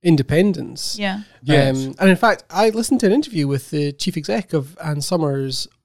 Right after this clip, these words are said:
Speaker 1: on Desert Island Discs or something like that, and I had, I hadn't known her history.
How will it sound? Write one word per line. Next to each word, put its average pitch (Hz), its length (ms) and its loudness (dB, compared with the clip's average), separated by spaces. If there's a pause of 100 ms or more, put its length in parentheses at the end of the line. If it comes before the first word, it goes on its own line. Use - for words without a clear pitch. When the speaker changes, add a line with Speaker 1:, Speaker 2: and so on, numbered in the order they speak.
(120)
Speaker 1:
on 160 760 0
Desert 160 220 -2
Island 151 280 -2
Discs 151 260 -6
or 143 40 -8
something 143 260 -6
like 160 280 0
that, 139 260 -6 (380)
and 156 80 4
I 151 80 4
had, 156 300 -2
I 160 100 -6
hadn't 156 320 -2
known 156 280 -2
her 139 180 -8
history. 156 580 -8